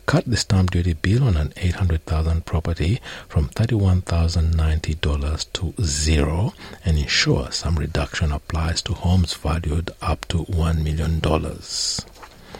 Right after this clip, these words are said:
Prime Minister Anthony Albanese has touched down in Australia after three days of meetings with world leaders in Japan on the sidelines of the G seven summit.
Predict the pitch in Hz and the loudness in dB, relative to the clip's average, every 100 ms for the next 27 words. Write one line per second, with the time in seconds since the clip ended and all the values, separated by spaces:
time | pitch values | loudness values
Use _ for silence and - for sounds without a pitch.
0 | - - - - - - - 98 110 107 | -14 -12 -10 -10 -12 -2 4 8 8 6
1 | - 107 107 98 92 90 98 143 85 71 | 4 6 6 6 6 6 6 4 2 -2
2 | 78 80 - - 90 - - 87 113 143 | 0 -2 -2 0 2 0 2 4 6 6
3 | 69 60 - 76 80 95 120 - - 76 | 4 0 -2 0 2 2 2 2 -2 -4
4 | - - 80 80 82 85 78 78 90 127 | -4 -2 0 2 2 2 0 2 4 4
5 | - 65 67 - 69 - 71 82 85 73 | 2 0 0 -2 -6 -2 0 0 0 0
6 | 73 76 78 82 78 71 - 80 95 131 | 0 0 0 0 -2 -2 -2 2 4 6
7 | 113 82 - 76 76 80 71 69 - 80 | 4 2 0 0 0 -2 -2 0 -2 -2
8 | 76 - 73 - 69 71 73 - 87 87 | -4 -4 -4 -2 0 0 0 2 2 2
9 | 64 - - | -2 -8 -18